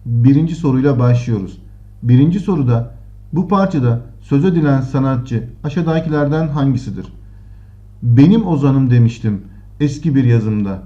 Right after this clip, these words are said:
Çaylar Şirketten kitabını da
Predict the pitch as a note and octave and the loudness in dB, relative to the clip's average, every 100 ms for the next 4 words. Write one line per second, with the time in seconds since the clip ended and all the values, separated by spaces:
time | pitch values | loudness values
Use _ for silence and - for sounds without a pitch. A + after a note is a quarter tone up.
0 | - - - - - - C#3 C3 C#3 E3 | -18 -20 -20 -20 -12 0 2 2 0 -2
1 | E3 C#3 E3+ E3+ F#3 G3 - D3+ B2+ B2 | -4 -4 -4 -4 0 0 0 -2 2 2
2 | D#3 D#3+ E3+ - | 2 0 -2 -6